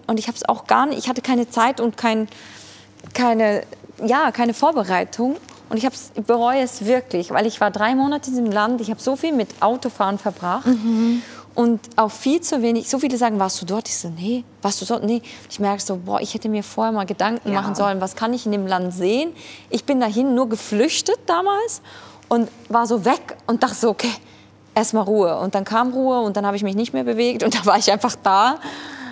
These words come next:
Speaker 1: Und der Koala-Bär in mir kam dann erstmal durch, so einfach mal
Speaker 2: Ja.
Speaker 1: chillen. Und hab aber auch viel verpasst durch das, weil's eben undurchdacht war und ungeplant war. Und so ein Riesenland hätte ich mal mich vorbereiten
Speaker 2: Ja,
Speaker 1: können.
Speaker 2: so.
Speaker 1: Ne? Und
Speaker 2: Das
Speaker 1: Kanada
Speaker 2: hätte ich
Speaker 1: hat das
Speaker 2: sein können.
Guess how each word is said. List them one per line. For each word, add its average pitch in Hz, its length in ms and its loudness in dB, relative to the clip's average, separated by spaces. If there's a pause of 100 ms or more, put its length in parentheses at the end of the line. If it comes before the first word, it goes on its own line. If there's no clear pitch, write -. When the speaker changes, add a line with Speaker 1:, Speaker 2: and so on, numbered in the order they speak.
(160)
Speaker 1:
Und 202 380 -2
der 196 80 2
Koala-Bär 185 560 0
in 180 100 -4
mir 175 360 -4
kam 180 220 -4
dann 175 120 -2
erstmal 180 340 -4
durch, 202 360 0
so 160 100 -2
einfach 185 220 -2
mal 185 100 2
Speaker 2:
Ja. 175 80 2
Speaker 1:
chillen. 214 500 2
Und 196 240 -4 (320)
hab 240 120 2
aber 277 240 4
auch 254 40 -6
viel 285 200 -2
verpasst 285 480 -6
durch 165 180 -6
das, - 420 -6
weil's 208 280 0
eben 220 260 0 (160)
undurchdacht 220 920 0
war 185 400 0
und 190 160 -4 (260)
ungeplant 196 880 0
war. 190 300 0 (340)
Und 190 140 -4
so 196 80 0
ein 208 100 0
Riesenland 220 560 -2
hätte 208 140 -8
ich 190 80 -8
mal 185 100 -4
mich 185 160 -4
vorbereiten - 640 -4
Speaker 2:
Ja, 208 260 4
Speaker 1:
können. 220 120 2
Speaker 2:
so. 208 420 6
Speaker 1:
Ne? 185 200 0
Und 202 100 2
Speaker 2:
Das 233 80 8
Speaker 1:
Kanada 240 160 6
Speaker 2:
hätte 269 120 6
ich 254 120 8
Speaker 1:
hat 247 60 6
das 240 140 8
Speaker 2:
sein 202 60 0
können. - 0 -